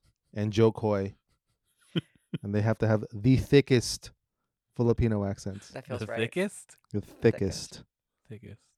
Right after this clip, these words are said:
Speaker 1: As
Speaker 2: Or else it
Speaker 1: thick as
Speaker 2: doesn't,
Speaker 1: it can be.
Speaker 2: it's not gonna be right if they don't.
Speaker 1: I wanna do, I wanna do, uh, uh, a movie about accents,
Speaker 3: Mm.
Speaker 1: and I call it Thick as Thieves.
Speaker 2: Oh, God.
Speaker 1: <laughs>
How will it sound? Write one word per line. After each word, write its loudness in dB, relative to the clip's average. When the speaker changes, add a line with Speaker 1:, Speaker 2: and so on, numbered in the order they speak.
Speaker 1:
As -8
Speaker 2:
Or -4
else -6
it 2
Speaker 1:
thick 6
as -4
Speaker 2:
doesn't, 0
Speaker 1:
it -6
can -6
be. -8
Speaker 2:
it's -14
not -8
gonna -12
be -14
right -10
if -20
they -16
don't. -16
Speaker 1:
I 2
wanna 4
do, 10
I 6
wanna 8
do, 12
uh, 6
uh, 0
a 0
movie 12
about 10
accents, 0
Speaker 3:
Mm. -8
Speaker 1:
and 2
I 0
call 10
it -4
Thick 4
as 0
Thieves. 0
Speaker 2:
Oh, -8
God. -8
Speaker 1:
<laughs> -20